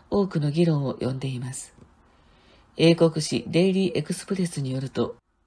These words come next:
オレンジ色に光るティックタックキャンディー型のユーフォーが、その晩南フランスの地中海沿岸を飛行していたようで、南フランスのいくつかの町で目撃されたとのことです。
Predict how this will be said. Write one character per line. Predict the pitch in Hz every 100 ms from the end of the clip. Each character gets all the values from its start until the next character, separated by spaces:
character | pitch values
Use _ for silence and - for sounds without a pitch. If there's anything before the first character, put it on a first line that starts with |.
| _
オ | 151
レ | 175
ン | 170
ジ | 170
色 | 165 170
に | 160
光 | 156 160 147
る | 123 - _ -
テ |
ィ | 151
ッ |
ク | - 202
タ | 196
ッ | 190
ク | - 175
キ | -
ャ | 170
ン | 196
デ | 196
ィ |
ー |
型 | 190 185 180
の | 175
ユ | 175
ー | 170
フ | 151
ォ | 143
ー |
が、 | 131 123 - - - -
そ | - 170
の | 175
晩 | 170 165 -
南 | 160 196 190
フ | 185
ラ | 196
ン | 180
ス | 156 139
の | 131
地 | -
中 | 147 202 180
海 | 147 123
沿 | - 156
岸 | 160 160 156
を | 156
飛 | 165 123
行 | 165 160
し |
て | -
い | 151
た | 151
よ | 156 147
う |
で、 | 131 127 - _ _ _ _
南 | 180 196 202
フ | 190 190
ラ | 185
ン |
ス | 156 123
の | 127 -
い | 196
く | -
つ | 143
か | 143
の | 139
町 | 131 135 120
で | 127 -
目 | 131 170
撃 | 165 156
さ | 160 156
れ | 170
た | 190
と | 170
の | 147
こ | -
と | - 127
で | 135
す。 | - -